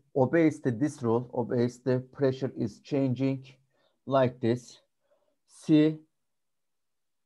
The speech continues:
uh, velocity power of the minus n. N is the polytropic exponent. Okay, this is the constant. And what about the boundary works? Boundary work is, you know, this formulation from one to two,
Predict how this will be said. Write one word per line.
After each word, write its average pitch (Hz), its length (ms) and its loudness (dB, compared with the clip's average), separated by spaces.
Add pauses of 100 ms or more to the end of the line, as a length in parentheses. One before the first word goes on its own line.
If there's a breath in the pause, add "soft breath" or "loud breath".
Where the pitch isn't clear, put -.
(760)
uh, 101 560 0 (360)
velocity 143 760 0 (260)
power 131 280 4
of 117 180 -2
the 131 80 -4
minus 127 680 0 (160)
n. 107 220 -4 (800)
N 143 140 4
is 107 140 -2
the 131 80 -4
polytropic 127 720 -4 (260)
exponent. 104 540 -4 (200)
Okay, 117 300 -2
this - 160 -16
is - 60 -20
the - 100 -10
constant. 92 460 -6 (400 soft breath)
And 165 160 -2
what 220 160 0
about 151 260 4
the 139 60 -10
boundary 131 420 2
works? 131 640 0
Boundary 139 280 -2
work 131 200 -2
is, 127 180 -8
you 131 140 -2
know, 127 180 0 (140)
this 101 140 -10
formulation 131 500 -6
from 127 240 -4
one 123 240 -2
to 110 240 -8
two, 131 300 0